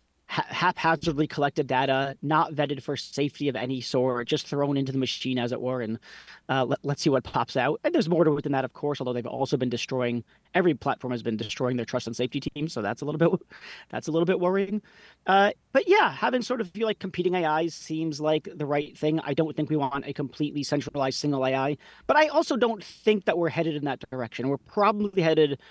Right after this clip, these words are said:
more in the direction of a handful of very powerful A Is that are created by the most powerful tech companies. Uh, Mark Zuckerberg of, of Meta recently, you know, threw their hat into the ring, saying, "We're putting a lot of resources into this." So,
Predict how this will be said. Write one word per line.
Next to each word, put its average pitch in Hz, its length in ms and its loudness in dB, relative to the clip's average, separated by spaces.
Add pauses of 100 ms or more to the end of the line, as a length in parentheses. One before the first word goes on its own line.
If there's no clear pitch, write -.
(160)
more 185 400 6
in 175 60 4
the 165 60 0
direction 147 420 0
of 127 280 -4 (640)
a 175 100 2
handful 196 800 4
of 143 560 -2 (140)
very 151 360 2
powerful 131 520 -2
A 123 180 -4 (240)
Is 117 100 -4
that 139 100 2
are 123 140 0 (640)
created 180 380 6
by 156 260 4
the 151 80 2
most 131 280 -6
powerful 123 280 -4
tech - 180 -8
companies. 101 400 -10 (400)
Uh, 139 120 2
Mark 170 260 4
Zuckerberg 135 640 2 (360)
of, 123 300 0 (140)
of 123 160 -6
Meta 131 360 2 (140)
recently, 131 560 -2
you 139 80 -4
know, 117 100 0
threw 151 220 4
their 151 160 6
hat 120 240 -2
into 123 140 -6
the 123 80 -4
ring, 107 180 -4
saying, 127 200 -2
"We're 147 280 2
putting 143 280 0
a 135 40 0
lot 135 300 -2
of 123 140 -4
resources 123 460 -8
into 107 200 -14
this." - 180 -10
So, 226 240 2